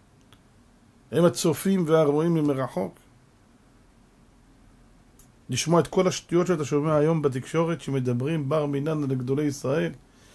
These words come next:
מדברים על רב קנייבסקי ועל מי לא. עושים צחוק מכל דבר שבקדושה.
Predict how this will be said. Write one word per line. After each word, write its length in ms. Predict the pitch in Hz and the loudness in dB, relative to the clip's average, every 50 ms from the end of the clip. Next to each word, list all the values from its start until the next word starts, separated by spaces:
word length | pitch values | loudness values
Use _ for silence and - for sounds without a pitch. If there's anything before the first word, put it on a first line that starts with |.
| - - - - - - - | -20 -20 -20 -20 -20 -10 -4
מדברים 220 | 127 127 143 156 | 0 2 2 2
על 80 | 147 135 | 2 2
רב 180 | 131 143 143 127 | 4 2 0 0
קנייבסקי 640 | - 151 135 131 135 156 151 131 - - 147 135 | 0 -2 0 0 0 0 -2 -4 -6 -4 -4 -2
ועל 160 | 123 120 123 135 | -2 -2 -4 -4
מי 140 | 147 147 | -4 -2
לא. 260 | 135 131 143 147 147 139 - _ _ - - _ _ - _ _ _ - - - - _ - _ - - _ _ _ _ - _ - | -2 0 -2 -2 -4 -6 -12 _ _ -20 -20 _ _ -20 _ _ _ -20 -20 -20 -20 _ -20 _ -20 -20 _ _ _ _ -20 _ -14
עושים 280 | - - - 175 156 | -10 -2 0 0 0
צחוק 440 | 127 - - - - - 208 185 - | 0 -2 -6 -6 -2 0 0 0 0
מכל 300 | 165 160 135 - 156 139 | -4 -6 -4 -2 -2 -2
דבר 280 | 127 127 117 117 113 113 | -2 -2 -2 -2 -4 -6
שבקדושה. 540 | - - 101 98 - - - 85 82 - | -6 -8 -14 -14 -14 -14 -16 -16 -18 -20